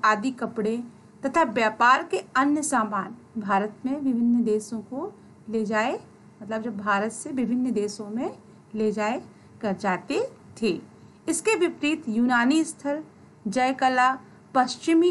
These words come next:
एशिया की वस्तुओं के प्रति मीनार व गुम्बदों का प्रभाव हमारे देश के लिए विभिन्न भागों में देखा गया। भारत के पड़ोसी देश।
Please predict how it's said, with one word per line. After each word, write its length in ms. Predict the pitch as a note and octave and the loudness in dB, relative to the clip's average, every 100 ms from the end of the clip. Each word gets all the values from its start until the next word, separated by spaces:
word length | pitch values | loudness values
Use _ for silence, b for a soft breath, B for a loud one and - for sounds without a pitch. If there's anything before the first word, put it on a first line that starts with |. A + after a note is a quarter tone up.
| - | 2
एशिया 400 | B3+ B3 - C4+ | -2 -2 0 0
की 200 | B3+ C4 | 0 -4
वस्तुओं 460 | G#3+ G#3+ - - B3+ | -2 -2 -2 -4 -4
के 120 | A#3+ | -4
प्रति 460 | B3+ A3 - B3+ C4 B B B A#3 | -6 -8 -6 -4 -6 B B B 0
मीनार 500 | B3 B3 A#3+ B3+ C4 | 4 4 4 4 4
व 120 | A3 F#3+ | 0 0
गुम्बदों 440 | G#3 G#3+ A3+ B3 | -2 0 -2 -2
का 120 | A#3+ A3+ | -4 -6
प्रभाव 560 | G3+ G3+ A3 A#3+ G4 - B B - | -6 -8 -2 -2 -2 -8 B B -2
हमारे 380 | A3+ G#3+ G#3 A3+ | 2 2 0 0
देश 320 | G#3 A3 A3+ - | 0 0 -2 -6
के 100 | G3+ | -4
लिए 280 | G#3+ B3 - B B - | -2 -4 -6 B B -4
विभिन्न 340 | B3 C#4+ C4 | 0 4 4
भागों 400 | A3+ G3+ F#3+ G3+ | 2 -2 -2 -4
में 200 | G3+ C#4 - - - - - | -4 -6 -10 -20 -20 -16 -6
देखा 440 | G3 G3 - D4+ - - - - - - - - | -4 -4 -2 -2 -2 -12 -20 -20 -20 -20 -20 -10
गया। 440 | G3+ G3+ F#3 E3+ F#3+ - - - - - - - - - - - - - - - _ _ - - - | -4 0 0 -2 -8 -18 -20 -20 -20 -20 -20 -20 -20 -20 -20 -20 -20 -20 -20 -20 _ _ -20 -20 -2
भारत 400 | C4 C#4+ F4+ - | 2 4 2 0
के 180 | F#4 F#4+ | 0 0
पड़ोसी 580 | - B3+ A3 A3+ - D4 | 2 2 4 0 -2 -4
देश। 420 | G3 F#3 F#3 - | -2 -4 -4 -12